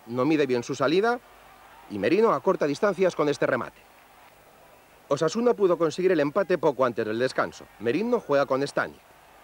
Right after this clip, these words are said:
Centra, Ziober retrasa y el propio Merino cabecea fuera poco antes de que García de Loza diese por concluida esta primera mitad que tuvo una brillante actuación.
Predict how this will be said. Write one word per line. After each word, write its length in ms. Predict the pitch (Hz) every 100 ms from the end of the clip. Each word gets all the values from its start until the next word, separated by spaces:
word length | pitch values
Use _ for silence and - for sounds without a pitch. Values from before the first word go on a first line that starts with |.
| -
Centra, 420 | 151 180 226 226
Ziober 320 | - 151 131
retrasa 540 | 107 107 156 156 147 139 - -
y 60 | 135
el 60 |
propio 240 | 143 214 214
Merino 240 | 202 226
cabecea 500 | 202 120 117 190 196
fuera 360 | 139 160 156 156 - - -
poco 200 | 147 180
antes 420 | 226 202 113 - -
de 80 | -
que 100 | 90
García 300 | 92 95 196
de 80 | 156
Loza 320 | 160 160 143
diese 300 | 107 190 196
por 140 | 151 147
concluida 500 | 208 156 151 156 -
esta 260 | - 180 170
primera 300 | 147 160 170
mitad 280 | 135 151 151 - - -
que 120 | - 120
tuvo 360 | 185 165 156 -
una 260 | 185 196 147
brillante 640 | 131 120 135 131 113 120
actuación. 480 | 117 110 123 -